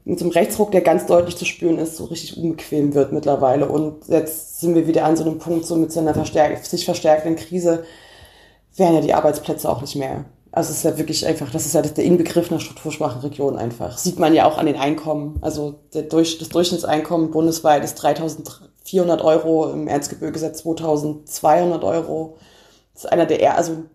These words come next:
der einzige Landkreis, der noch ärmer ist, ist Görlitz, wenn man sich so die Einkommensspanne anguckt. Es ist schon, das ist bitter. Das ist wirklich bitter.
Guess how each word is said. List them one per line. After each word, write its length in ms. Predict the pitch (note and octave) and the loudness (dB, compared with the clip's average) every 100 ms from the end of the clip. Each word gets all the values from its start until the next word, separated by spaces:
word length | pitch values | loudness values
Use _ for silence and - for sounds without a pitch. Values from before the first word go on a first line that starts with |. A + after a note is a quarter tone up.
| _ | _
der 160 | - - | -2 2
einzige 320 | G3+ - E3+ | 2 0 2
Landkreis, 460 | E3 G3 - F3 - | 2 2 0 0 2
der 120 | E3+ | 0
noch 240 | D#3+ D#3+ | 2 2
ärmer 380 | C3 D#3+ E3+ C3+ | 2 4 2 0
ist, 100 | - | -4
ist 140 | - | -6
Görlitz, 500 | E3+ F3+ G#3 G3+ - - - - - | 0 2 2 -4 -10 -20 -20 -16 -4
wenn 120 | F3+ | -2
man 160 | E3+ F3 | 0 -2
sich 180 | F#3 | -4
so 120 | - E3+ | -4 -4
die 140 | E3+ | 0
Einkommensspanne 600 | D#3+ E3+ E3+ E3 - D#3 | 0 0 -4 -6 -4 -2
anguckt. 560 | D#3 E3 D#3+ E3+ E3 - _ _ _ _ _ _ - - - - - | -2 -2 -4 -6 -10 -16 _ _ _ _ _ _ -20 -20 -20 -20 -6
Es 120 | - | -2
ist 120 | - - | 0 2
schon, 220 | D3+ C#3+ | 2 0
das 100 | - | -4
ist 120 | - | -6
bitter. 380 | D#3+ D3+ - - _ _ _ _ _ | -2 -2 -4 -10 _ _ _ _ _
Das 120 | - | -8
ist 40 | D3+ | -4
wirklich 240 | - - | -4 -6
bitter. 240 | B2+ - | -10 -8